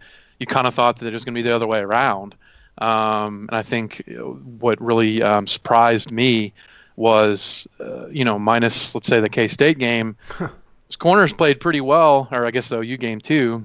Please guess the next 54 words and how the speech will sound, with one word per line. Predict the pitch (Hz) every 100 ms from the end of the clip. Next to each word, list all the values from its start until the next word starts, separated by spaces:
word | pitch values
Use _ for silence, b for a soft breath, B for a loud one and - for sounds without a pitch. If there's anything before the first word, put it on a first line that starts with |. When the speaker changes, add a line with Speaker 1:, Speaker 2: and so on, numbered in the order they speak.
| 104
Speaker 1:
But, | 113 113
um, | 120 113 113 101 - b b b b b _
uh, | 110 107 107 104 -
you | 131
know, | 113
A | 127
J | 143 143
Green, | 120 131 131
I | 127
think, | 120 120 113 - - - -
you | 131
know, | 113 104 101
we | - 120
know | 120 120
that | 113
he's | 123
gonna | 117 113
be | 113
a |
player, | - 120 113 113
even | 113 113
though | 113
he | 110
had | 110
a, | 110 -
you |
know, | 110
he | 107
had | 110
a |
tough | - 117
game | 113 110
against | 107 104 -
K-State. | 120 104 - 110 110 104 B B B -
Um, | 107 107 107 104
I | 120
remember, | 117 117 113 110 -
uh, | - 110 -
specifically | - - 127 131 120 110
back | 113 113 110
at |
the | 113
end | 110
of |
the | 104
Iowa | 107 110
State | - 117 113
game | 117 113
with | 107
Rodarius | 107 104 107 104 113
Williams | 127 131 123 117
getting | 120 113 B B B
picked | 139 127 -
on, | 117 117 113